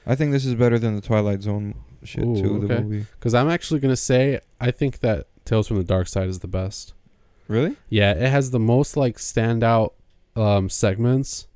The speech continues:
Speaker 2: I feel like. And also, like, the interwoven story with the kid <laughs> that gets trapped by the witch or whatever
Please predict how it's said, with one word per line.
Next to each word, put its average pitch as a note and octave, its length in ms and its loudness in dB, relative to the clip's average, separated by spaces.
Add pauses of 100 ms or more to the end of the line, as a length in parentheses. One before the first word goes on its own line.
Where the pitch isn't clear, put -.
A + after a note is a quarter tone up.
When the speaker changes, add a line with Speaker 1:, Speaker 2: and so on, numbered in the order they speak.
(120)
Speaker 2:
I G#2+ 100 0
feel C3 280 0
like. C3+ 400 0 (800)
And G#2+ 480 4
also, A#2+ 360 2
like, A2 220 2
the - 140 -4
interwoven A2 560 2
story A#2+ 380 2
with A2 140 2
the A2 80 -4
kid A2 520 2
<laughs> - 40 -14
that G#2 380 0
gets - 180 -4
trapped - 360 -2
by G#2+ 100 2
the G2 100 2
witch G#2+ 240 2
or A#2 60 2
whatever A2 500 2